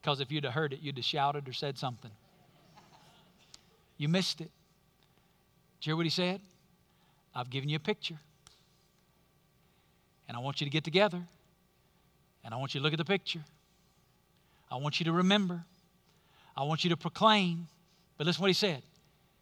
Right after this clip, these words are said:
There's a time limit. You're only gonna do this until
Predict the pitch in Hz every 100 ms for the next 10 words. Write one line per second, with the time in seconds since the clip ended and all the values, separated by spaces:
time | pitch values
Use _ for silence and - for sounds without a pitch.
0 | _ - 151 156 - 220 170 156 156 170
1 | - _ _ _ _ _ _ _ _ _
2 | _ _ _ _ _ _ _ _ _ _
3 | - 143 170 180 175 185 190 175 143 143
4 | 151 - - - _ _ _ _ _ _
5 | _ _ _ _ _ _ _ - 135 -
6 | 170 151 127 139